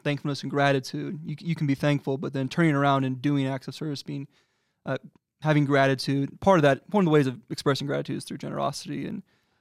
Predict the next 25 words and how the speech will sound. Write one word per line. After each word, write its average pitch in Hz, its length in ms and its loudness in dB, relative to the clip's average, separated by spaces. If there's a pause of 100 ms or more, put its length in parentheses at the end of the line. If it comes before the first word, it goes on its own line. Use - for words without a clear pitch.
(100)
and, - 380 -10
um, 135 320 -16
blessing 139 420 -2
others 135 300 -4
with 170 80 -10
what 139 140 -4
you've 139 120 -8
been 143 160 -8
blessed. - 380 -12
And - 160 -10
so, 135 400 -6 (1900)
to 160 100 2
me, 196 180 6
generosity 151 720 4
is, 135 380 -2
is 143 100 -4
one 143 120 0
of 143 40 0
the 139 60 -2
things 143 200 -2
you 139 80 -4
can 139 100 -2
build 135 140 -2
a 135 60 -4
habit. 139 340 -2